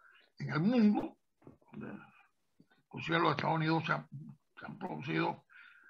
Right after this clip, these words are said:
a-, algún tipo de, de inflación, em,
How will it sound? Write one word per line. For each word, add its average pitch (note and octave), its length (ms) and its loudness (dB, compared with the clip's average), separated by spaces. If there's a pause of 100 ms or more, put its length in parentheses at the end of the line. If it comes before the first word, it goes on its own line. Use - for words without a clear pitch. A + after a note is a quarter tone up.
(200)
a-, - 260 -6
algún C#3+ 320 -4
tipo E3 380 -4
de, C#3 100 -4 (640)
de D#3 140 -4
inflación, G#3 680 2 (1700)
em, E3 540 2